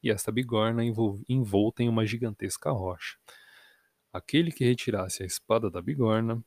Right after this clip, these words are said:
governaria a Bretanha, seria um rei legítimo. Então, assim, sucedeu-se uma série de eventos e festas naquele local durante muitos anos, mas acabou sendo esquecida com o passar do tempo, sabendo que ninguém ali havia conseguido retirar tal espada.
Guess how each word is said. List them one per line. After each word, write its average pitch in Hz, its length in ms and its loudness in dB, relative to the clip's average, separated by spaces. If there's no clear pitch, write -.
governaria 101 600 0
a 95 40 -2
Bretanha, 95 640 -2
seria 98 320 0
um 98 40 -2
rei 92 180 -4
legítimo. 98 680 0
Então, 101 380 -4
assim, 127 400 0
sucedeu-se 110 600 -2
uma 101 140 -4
série 131 340 2
de 110 120 2
eventos 101 440 0
e 101 60 -2
festas 107 580 0
naquele 92 320 -10
local 107 520 0
durante 131 360 2
muitos 147 380 0
anos, 98 540 -4
mas 160 140 -6
acabou 131 320 -2
sendo 110 220 -2
esquecida 113 580 -2
com 110 160 -4
o 107 60 -2
passar 98 300 -6
do 110 120 -2
tempo, 101 500 -8
sabendo 98 400 -6
que - 180 -12
ninguém 117 400 0
ali 104 240 2
havia 107 340 2
conseguido 101 540 -4
retirar 101 480 0
tal 95 160 -4
espada. 85 500 -10